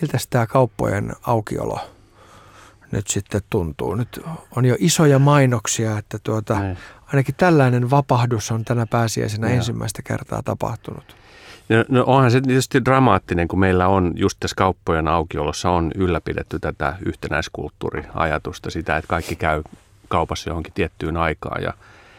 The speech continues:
Speaker 2: mut kyllä mun täytyy sanoa, että vaikka, ää,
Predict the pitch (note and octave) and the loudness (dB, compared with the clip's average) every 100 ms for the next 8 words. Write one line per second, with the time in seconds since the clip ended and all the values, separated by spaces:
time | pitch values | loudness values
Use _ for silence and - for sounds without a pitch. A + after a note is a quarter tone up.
0 | - - G#2+ - D3+ F3 E3+ D#3+ D3 C#3 | -20 -6 -2 4 4 6 4 2 2 2
1 | D3+ C#3+ A2+ - B2 C#3 - - G2 F#2+ | 4 4 2 2 2 2 0 0 0 0
2 | - - - - - - - - - - | -6 -20 -20 -20 -20 -20 -20 -20 -20 -20
3 | _ _ _ G2 F#2 F2+ F2 F2 | _ _ _ 2 4 4 2 0